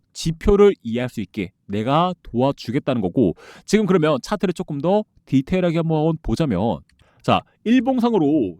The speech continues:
지금 빗각을 몇 개 그려보자고. 자, 지금 보시면 여기 이 출발선에서 지금 뭐가 나왔어? 내가 잡아드는 이 신호, 화살표 나왔잖아. 근데 어떻게 돼? 다 돌파하면서,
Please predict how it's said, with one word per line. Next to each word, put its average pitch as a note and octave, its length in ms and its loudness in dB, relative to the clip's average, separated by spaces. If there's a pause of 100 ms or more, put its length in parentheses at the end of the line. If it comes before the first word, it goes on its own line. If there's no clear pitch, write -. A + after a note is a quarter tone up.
지금 E3+ 380 0
빗각을 F3+ 320 2
몇 A2 120 -2
개 B2 80 -8
그려보자고. F#2+ 680 -10 (260)
자, - 160 -2 (260)
지금 G#3+ 280 2
보시면 D#3 340 4
여기 G2+ 380 0
이 B2+ 160 -2
출발선에서 G#3+ 880 2 (100)
지금 D#3+ 260 -2
뭐가 A#2 260 2
나왔어? C3 340 -2 (180)
내가 F3+ 320 6
잡아드는 D#3+ 500 0
이 C3 80 -4
신호, E3 480 0
화살표 C4+ 340 -4
나왔잖아. G2 340 -8 (240)
근데 - 160 6
어떻게 C#3+ 180 4
돼? A#3 160 4 (240)
다 B3 320 2
돌파하면서, D#3 600 4